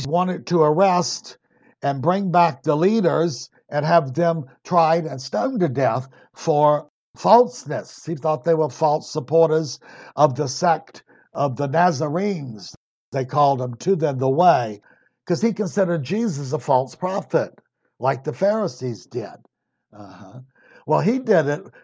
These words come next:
in ignorance and thinking he was doing God's will. The Pharisees, some of them, they knew what they were doing, and they were jealous,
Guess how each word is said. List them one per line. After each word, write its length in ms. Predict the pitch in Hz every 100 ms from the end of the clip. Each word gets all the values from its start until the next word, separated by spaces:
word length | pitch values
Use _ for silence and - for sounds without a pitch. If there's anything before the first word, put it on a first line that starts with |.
| _ -
in 220 | 160 151
ignorance 800 | 202 254 262 170 135 208 - - _ -
and 180 | 156
thinking 320 | 170 226 202 180
he 60 |
was 140 | 151 131
doing 280 | 160 147
God's 400 | 135 139 131 127
will. 420 | 139 214 175 104 - - -
The 120 | 160
Pharisees, 1080 | 131 240 247 226 180 - 156 143 143 135 - _ _ _ 123
some 280 | - 226
of 140 | 196 151
them, 160 | 156
they 140 | 160 196
knew 160 | 214
what 200 | 214 156
they 120 | 143 131
were 160 | 123
doing, 440 | 101 117 98 85 - _ _ _ _
and 100 | 139
they 100 | 165
were 140 | 165 151
jealous, 720 | 135 190 202 120 95 -